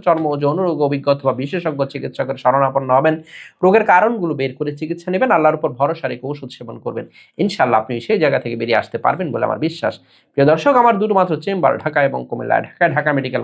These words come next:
কলেজ হাসপাতাল, নতুন বিল্ডিং গেটের বিপরীত পাশে, পিওর সায়েন্টিফিক ডায়াগনস্টিক সার্ভিসেস লিমিটেড, প্রতি বৃহস্পতি,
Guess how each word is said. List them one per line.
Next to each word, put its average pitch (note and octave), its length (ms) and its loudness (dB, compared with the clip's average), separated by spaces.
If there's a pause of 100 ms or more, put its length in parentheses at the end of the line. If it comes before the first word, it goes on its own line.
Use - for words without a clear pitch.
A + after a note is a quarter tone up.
কলেজ A2 240 -2
হাসপাতাল, E3 420 2 (480)
নতুন F3 400 4
বিল্ডিং D3+ 280 4
গেটের B2+ 280 2
বিপরীত B2+ 340 -2
পাশে, - 180 0 (100)
পিওর E3 240 4
সায়েন্টিফিক D3 400 -2
ডায়াগনস্টিক C3+ 540 0
সার্ভিসেস D3+ 460 -2
লিমিটেড, E3+ 320 0 (220)
প্রতি G3 300 0
বৃহস্পতি, F3+ 500 0